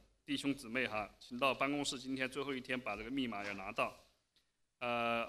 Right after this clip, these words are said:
儿童诗班呢，现在招募新的成员，所以请大家家里有孩子希望参加的儿童诗班的，在一月二十号，不是，一月二十号要到这个，这里试音啊，晚上七点钟在这里试音，或者你们也可以和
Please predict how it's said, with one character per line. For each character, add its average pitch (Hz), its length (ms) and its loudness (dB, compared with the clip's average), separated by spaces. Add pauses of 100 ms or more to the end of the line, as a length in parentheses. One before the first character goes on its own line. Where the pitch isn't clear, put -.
儿 - 160 10
童 165 220 4
诗 - 220 4
班 208 180 12
呢， 190 120 8
现 170 120 2
在 165 80 6
招 180 180 6
募 180 240 4
新 180 160 -4
的 165 80 2
成 143 240 2
员， 135 380 2 (100)
所 - 160 -6
以 123 240 0
请 107 360 -12
大 127 260 2
家 127 340 6 (360)
家 139 160 4
里 131 100 4
有 120 80 2
孩 110 220 2
子 131 120 -4
希 - 220 -2
望 151 160 4
参 - 180 0
加 160 80 6
的 147 120 2
儿 135 40 2
童 143 120 -2
诗 151 180 -8
班 165 200 4
的， 143 300 0
在 135 300 6
一 180 220 -4
月 185 200 10
二 175 280 8
十 - 160 -2
号， - 180 -2
不 - 100 -4
是， 160 160 0 (460)
一 185 80 -2
月 214 100 10
二 190 140 12
十 160 140 6
号 147 420 6
要 - 100 6
到 160 200 6
这 151 80 -2
个， 143 520 6 (500)
这 170 120 0
里 135 120 4
试 - 220 2
音 151 200 4
啊， 123 140 0
晚 117 140 2
上 123 80 2
七 - 180 -2
点 123 160 2
钟 123 140 -2
在 127 100 -6
这 123 60 -10
里 113 100 -10
试 123 200 -2
音， 113 180 -6
或 139 180 0
者 127 140 2
你 113 120 -2
们 120 160 2
也 117 120 2
可 107 120 -4
以 117 140 -2
和 110 320 -2